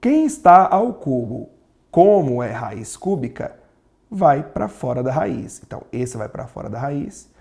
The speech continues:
esse vai pra fora da raiz, e esse vai permanecer dentro da raiz. E não esqueça que a raiz é de índice três, ou seja, é uma raiz cúbica, tá?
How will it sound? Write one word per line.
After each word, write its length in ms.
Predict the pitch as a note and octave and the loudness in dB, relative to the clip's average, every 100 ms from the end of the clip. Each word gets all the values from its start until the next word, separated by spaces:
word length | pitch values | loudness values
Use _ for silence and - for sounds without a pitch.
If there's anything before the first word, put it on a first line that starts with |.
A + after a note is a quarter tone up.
| _ _ _ - | _ _ _ -2
esse 360 | D#3 C#3+ - B2 | 2 2 0 -10
vai 140 | - | -10
pra 180 | - C3+ | -10 -10
fora 260 | - A2 | -10 -10
da 100 | G#2+ | -6
raiz, 680 | A2+ C#3+ C#3+ C#3+ - - - _ _ _ _ _ A3+ | -2 0 0 -4 -6 -18 -20 _ _ _ _ _ 0
e 160 | G3 | 6
esse 420 | E3 E3+ - G#3 - | 6 4 -4 -12 -4
vai 180 | D#3+ D#3+ | -2 -2
permanecer 1080 | - G3 A3+ G#3 G#3+ A3+ G3+ - D3+ D#3+ F#3 _ _ | 0 0 0 -2 -2 -4 -6 -6 -4 -6 -10 _ _
dentro 920 | D3 C3+ F3 G3 A3 A3 G#3 - G3 F3 | -10 -4 -2 0 0 -2 -6 -8 -4 0
da 180 | C3+ | 0
raiz. 560 | C3 D#3+ C#3 A#2+ B2 - _ _ _ | 0 -2 -4 -4 -6 -10 _ _ _
E 100 | - | -6
não 200 | A#2 G3 | -4 -4
esqueça 440 | G#3+ - C3+ B2+ C3+ | -6 -6 -6 -6 -8
que 120 | D3 | -6
a 40 | |
raiz 440 | D#3+ D#3+ B2+ B2+ - - | -4 -2 -4 -6 -10 -8
é 260 | C#3 C#3 - - | -8 -8 -12 -12
de 320 | C#3+ F3+ F#3+ - _ _ | -8 -8 -8 -14 _ _
índice 460 | C3 B2 A#2+ - C#3+ | -6 -6 -6 -8 -6
três, 680 | - G#3 D#3 E2+ - - - _ _ _ | 0 2 2 -2 -12 -18 -20 _ _ _
ou 140 | - A2 | -14 -12
seja, 680 | - G#2+ A2+ A#2+ E3+ A3+ - _ _ | -10 -8 -6 -2 -4 -4 -12 _ _
é 160 | - C#3 | -4 -2
uma 180 | C#3 D3 | -2 -2
raiz 600 | C3 B2+ B2 B2+ - - - | -2 -4 -4 -8 -10 -16 -20
cúbica, 680 | - D3+ D3+ C3 F2 - - | -6 -2 0 -2 -6 -10 -10
tá? 420 | G#2 B2 C#3+ - | -4 -4 -4 -12